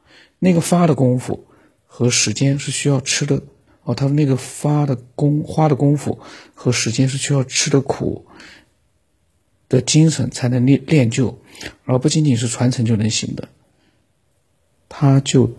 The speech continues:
得，哦，他是怎么打出来的？这个天天修好是不是那一天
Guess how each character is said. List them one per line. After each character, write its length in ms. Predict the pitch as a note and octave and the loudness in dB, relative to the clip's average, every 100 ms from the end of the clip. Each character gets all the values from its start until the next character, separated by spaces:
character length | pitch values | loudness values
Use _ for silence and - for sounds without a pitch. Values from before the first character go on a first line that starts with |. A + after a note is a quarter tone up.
| - | 0
得， 260 | G#2+ A#2 - | 2 2 0
哦， 220 | B2+ A#2 - - - - - - - - _ _ - - _ - - | -2 -4 -10 -8 -6 -4 -6 -8 -10 -18 _ _ -12 -12 _ -20 -10
他 160 | E3+ | -8
是 160 | F3 - | -6 -4
怎 140 | - | 0
么 80 | C3 | 0
打 200 | - - | -2 -6
出 140 | - B2+ | -8 0
来 180 | C#3 | 2
的？ 100 | F#3+ | 4
这 80 | A2 | 2
个 80 | A2 | 0
天 180 | A2+ G3+ | 2 2
天 80 | G#3+ | 4
修 140 | G#3 | 4
好 120 | D3+ | 2
是 120 | G#2+ | 0
不 80 | C#3 | -2
是 60 | - | 0
那 80 | D3+ | 0
一 20 | |
天 240 | A#2+ C#3+ | 0 -2